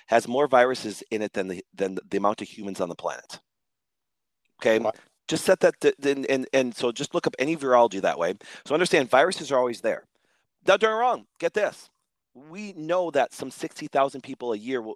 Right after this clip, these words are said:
Speaker 1: before covid came along would die of flu, okay? And I don't even disagree with that. But see, here's what happens. Why didn't everybody die from the flu? So just, could you answer that question for me real quick? Why do you think everybody doesn't die from the flu even when they come in contact with it?
Speaker 2: I guess some people are just healthier than others.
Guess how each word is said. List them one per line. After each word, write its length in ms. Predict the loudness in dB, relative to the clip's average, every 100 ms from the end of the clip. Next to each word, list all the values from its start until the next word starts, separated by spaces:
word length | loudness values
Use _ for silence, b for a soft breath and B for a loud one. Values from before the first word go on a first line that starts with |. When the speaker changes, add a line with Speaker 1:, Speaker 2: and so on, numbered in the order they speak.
| -14
Speaker 1:
before 320 | -16 -4 -4
covid 300 | -2 -4 -2
came 160 | -8 -2
along 160 | -2
would 120 | -2
die 160 | 0 0
of 100 | 0
flu, 220 | -4 -10 -10 _ _ _
okay? 240 | -4 0 0 B B B
And 100 | 4
I 80 | 4
don't 140 | 4
even 100 | 2
disagree 300 | 2 0 -4
with 100 | -2
that. 220 | -2 -2 -8 b b b -8
But 80 |
see, 140 | -6 -2
here's 160 | 2
what 60 | 2
happens. 260 | 2 -2 -6
Why 160 | -6
didn't 140 | -6 -10
everybody 340 | -10 -8 -10
die 200 | -8 -12
from 180 | -12 -20
the 60 | -20
flu? 200 | -20 -20 _ _ _ -12
So 240 | -10 -8
just, 340 | -10 -14 -14
could 140 | -10 -2
you 80 | 0
answer 160 | 0
that 60 | -2
question 220 | -4 -4
for 100 | -6
me 80 | -8
real 80 | -6
quick? 180 | -8 B 0
Why 140 | 2
do 60 | 2
you 60 | 0
think 160 | -2 0
everybody 260 | 2 2
doesn't 200 | 0 0
die 160 | 0 -2
from 240 | -2 -10
the 40 | -10
flu 200 | -10 -8
even 140 | -6
when 40 | -6
they 80 |
come 140 | -8 -8
in 40 |
contact 360 | -6 -6 -6 -10
with 100 | -16
it? 80 | -20 _ _ _ _ _ _ -18 -16 -18 -20 _ _ _ _ _ _ -20 -10
Speaker 2:
I 160 | 2 4
guess 260 | 6 6 6
some 160 | 4
people 280 | 6 6 6
are 80 | 4
just 300 | 2 -8 2
healthier 360 | 4 4 0
than 180 | -2 -4
others. 260 | -6 -8